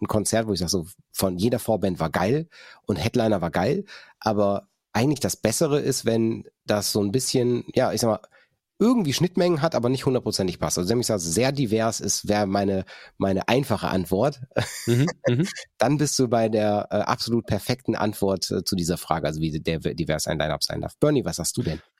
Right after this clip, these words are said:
Speaker 2: Ja, spannend. Also ich habe erst, äh, die Frage tatsächlich ein bisschen ver-, äh, missverstanden und hab, ähm, äh, gedacht, es ging um die, ging ja drum, wie divers ein, ein Band-Line-Up, also die, die Besetzung sein darf.
Speaker 1: Ach so, okay.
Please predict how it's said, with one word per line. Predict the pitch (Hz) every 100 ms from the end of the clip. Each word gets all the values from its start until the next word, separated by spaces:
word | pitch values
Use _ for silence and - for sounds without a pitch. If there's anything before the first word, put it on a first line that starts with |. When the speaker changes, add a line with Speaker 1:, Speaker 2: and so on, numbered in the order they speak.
| -
Speaker 2:
Ja, | 123
spannend. | 107 143
Also | 135
ich | 120
habe | 135
erst, | 139 151 -
äh, | 147 135
die | 127 120 127 - 139
Frage | - 120 123
tatsächlich | 123 117
ein | 117
bisschen | 110
ver-, | 107 123 117 - 110
äh, |
missverstanden | 120 - 135 - 139 143 123
und | 117 107
hab, | 110 - -
ähm, | 110 104 101 101 104
äh, | 101 101
gedacht, | 104 107 - -
es | - -
ging | 107 107
um | 104
die, | 104
ging | - 113 110
ja | 107
drum, | 104 - 104 101
wie | 107
divers | 104 101 104 -
ein, | - 101 98
ein | - 95
Band-Line-Up, | 101 143 - 127 143 143 -
also | 107 95
die, | 92 98 95 95
die |
Besetzung | 101 104 135 165 160 -
sein | 131 143
darf. | 143
Speaker 1:
Ach | 175
so, | 180
okay. | - -